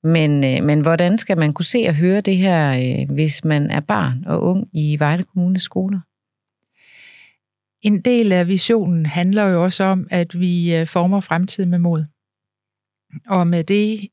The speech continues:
Speaker 2: jo et mod, som du også var inde på før, som vi kan se,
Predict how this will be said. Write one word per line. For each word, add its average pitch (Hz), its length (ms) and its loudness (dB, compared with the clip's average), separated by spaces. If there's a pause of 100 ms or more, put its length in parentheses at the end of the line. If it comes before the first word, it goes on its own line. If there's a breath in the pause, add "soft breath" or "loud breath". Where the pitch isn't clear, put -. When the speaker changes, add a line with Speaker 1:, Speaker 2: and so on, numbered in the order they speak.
Speaker 2:
jo 170 280 -2
et 165 340 -4 (260)
mod, 202 220 4
som 170 180 -2
du 196 180 0
også 196 180 0
var 196 80 0
inde 190 200 2
på 185 200 -2
før, 190 320 0 (360 loud breath)
som 190 260 0
vi 185 180 0
kan 170 200 -2
se, 214 380 -2